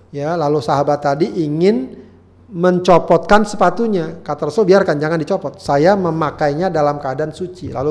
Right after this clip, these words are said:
beliau mengusapkan khufnya tersebut.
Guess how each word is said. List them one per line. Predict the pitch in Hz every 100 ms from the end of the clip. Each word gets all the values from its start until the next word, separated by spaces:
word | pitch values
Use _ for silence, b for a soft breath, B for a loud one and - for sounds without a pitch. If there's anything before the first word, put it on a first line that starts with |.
| 143
beliau | 147 175
mengusapkan | 143 135 - 170 185 226 B B B -
khufnya | 175 - - 139
tersebut. | - - - -